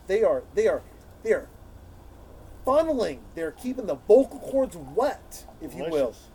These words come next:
Speaker 1: Sweat, wet, going on like a turbo vet.
Speaker 2: Turbo
Speaker 1: So
Speaker 2: vet.
Speaker 1: thanks to, thanks to Fourth Tap, thanks to Independence Brewing, and now to Christmas Vacation.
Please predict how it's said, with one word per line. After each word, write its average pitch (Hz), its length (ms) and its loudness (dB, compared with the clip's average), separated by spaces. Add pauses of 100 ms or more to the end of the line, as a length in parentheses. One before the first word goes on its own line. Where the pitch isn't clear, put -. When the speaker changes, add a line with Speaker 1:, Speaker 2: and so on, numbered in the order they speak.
Speaker 1:
Sweat, 254 420 2 (160)
wet, 240 260 2
going 196 160 0
on 220 100 2
like 220 100 -4
a 208 40 -2
turbo 233 340 2
vet. - 220 4 (1300)
Speaker 2:
Turbo 196 140 -8
Speaker 1:
So 170 120 0
Speaker 2:
vet. 220 140 4
Speaker 1:
thanks 262 180 2
to, - 140 -2 (520)
thanks 220 220 0
to - 60 -10
Fourth 214 280 2
Tap, 214 320 6
thanks 185 220 -6
to 180 60 -10
Independence 165 320 -6
Brewing, 214 360 2 (1080)
and 170 180 -6
now 220 520 2
to 147 360 -4 (500)
Christmas 233 480 -4
Vacation. 190 760 -4